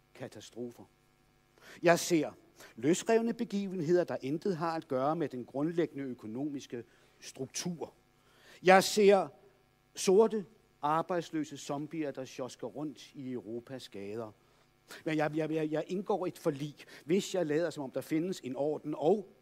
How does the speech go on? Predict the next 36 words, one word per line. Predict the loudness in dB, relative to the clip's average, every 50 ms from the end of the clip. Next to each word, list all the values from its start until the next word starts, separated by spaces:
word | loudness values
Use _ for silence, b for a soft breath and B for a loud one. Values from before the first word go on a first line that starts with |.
| _ _
en | -8 -6 -6
mening, | -4 -2 0 0 0 0 -2 -2 B B B B B B B B
øh, | -4 -4
holder | 0 2 2 2 2
mig | 0 -2 0
i |
ro, | 4 6 6 6
passer | 4 -2 -4 -4 -4 -2 -4
mit | -6 -6 -6 -2
arbejde, | 0 2 2 4 4 4 4 4 4 0 -2 -6 B B B B 2
ikke | 2 2 2 0 -4
skærer | -4 -4 -8 -8 -6 -6 -6 -6 -8
for | -10 -8 -8 -6
meget | -6 -6 -6 -4 -2 0 2 2 2 0
ud, | -2 -4 -4 -4 -2 0 0
og | 0 0 -2 B B B B B _ _ _ _ _ _ _ _ _
så | -12 -10 -10
har | -8 -8 -8 -8
jeg | -6 -6 -6 -6 -6 -8 -10 -12 -18 _ _
til | -18 -18 -8
gengæld | -6 -6 -6 -6 -6 -6 -8 -8 -8 -8
lov | -10 -10 -8 -8 -10 -12
til | -12 -12 -10
at, | -10 -8 -10 -12 -10 -8 -8
at | -8 -6 -8 -8 -8 -8 -8 -6
nyde | -6 -6 -6 -6 -8
en | -8
god | -8 -10 -10 -10
steak. | -10 -12 -12 -12 -12 -16 _ _ _ _ _ _ _ _ _ _ _ _ _ _ _ _ _ _ _ _
Øh, | -4 -2 -2 -2 -4 -6 -12 -16 -20 -20 -20 -18 -18
trække | -6 -4 -4 -4 -4
rødvin | -4 0 0 0 0 0 -4 -4 -2
op. | -4 -4 -6 -10 _ _ _ _ _ _ _ _ _ _ _ -12 -12 _ _ _ _ _ _ _ _ _ _ _ _ _ _ _ _ _ _ _ _ _ _ _ _ _ _ _ _ _ _ _ _ _ _ _ _ _ _ _
Tænd | -12 -12 -12
for | -10 -12
fjernsynet. | -14 -12 -12 -12 -12 -12 -14 -14 -16 -16